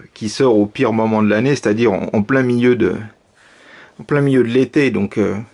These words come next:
euh, comme ça, euh, personne n'est au courant, mais je voudrais quand même le, le présenter, euh, parce que je me suis aperçu que il y a beaucoup de gens qui nous suivent, mais ils l'ont pas, euh, ils ont pas capté que le livre était sorti. Alors, je sais ce que tu vas te dire, il va encore nous essayer de nous, nous vendre son truc.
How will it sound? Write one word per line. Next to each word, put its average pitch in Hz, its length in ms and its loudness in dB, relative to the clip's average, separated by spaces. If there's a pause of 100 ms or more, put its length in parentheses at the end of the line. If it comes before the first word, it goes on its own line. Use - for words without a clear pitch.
(920)
euh, - 120 -8
comme 107 180 -2
ça, 117 180 -2
euh, 104 220 2
personne 110 400 0
n'est 107 80 2
au 98 80 0
courant, 110 400 -2
mais 117 160 -2
je 95 60 -4
voudrais 107 340 0
quand 113 120 -4
même 113 160 0
le, 104 180 2
le 101 120 2
présenter, 104 680 -2
euh, 87 60 -2 (160)
parce - 100 -20
que 98 140 -2
je 92 40 -4
me 95 100 -2
suis - 120 -2
aperçu 95 400 -4
que - 100 -10
il - 1000 -14
y - 0 -
a - 40 2
beaucoup 127 220 0
de 135 40 2
gens 143 140 2
qui 143 160 -2
nous 147 120 2
suivent, 151 380 0
mais 113 160 2
ils 107 140 2
l'ont 110 160 2
pas, 110 400 2
euh, 80 180 -2
ils 98 200 -4
ont 101 60 -2
pas 110 120 -4
capté 110 460 0
que 104 100 -6
le 95 200 0
livre 104 260 -2
était 92 160 -10
sorti. 95 320 -4
Alors, 101 100 0
je 92 80 0
sais 101 140 0
ce 101 40 -14
que - 80 -6
tu 95 140 -6
vas 92 80 2
te 92 60 -2
dire, 127 180 2
il 131 60 4
va 101 60 2
encore 107 260 0
nous 107 200 2
essayer 107 400 2
de 107 60 2
nous, 101 220 2
nous 104 120 2
vendre 107 300 0
son 104 220 0
truc. - 400 -2